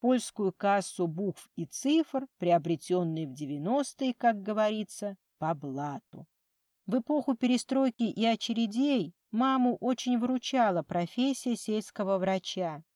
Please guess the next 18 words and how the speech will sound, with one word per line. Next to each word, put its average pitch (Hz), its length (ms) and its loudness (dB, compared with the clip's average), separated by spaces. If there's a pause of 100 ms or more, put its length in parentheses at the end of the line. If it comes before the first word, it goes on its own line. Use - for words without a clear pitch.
(400)
Любой 233 380 2
ценный 226 440 2
товар 233 520 4
в - 20 -4
единственном 196 840 0
магазине 190 720 0
заказывали 190 680 2
сначала 185 640 -2
ей 175 600 0 (280)
и 165 140 -2
важным 247 560 2
тётям 202 580 -2
из 170 180 -2
администрации, 165 1200 -4 (300)
и 165 140 -2
только 170 400 -2
потом 240 640 -2 (300)
выбрасывали 175 1040 -2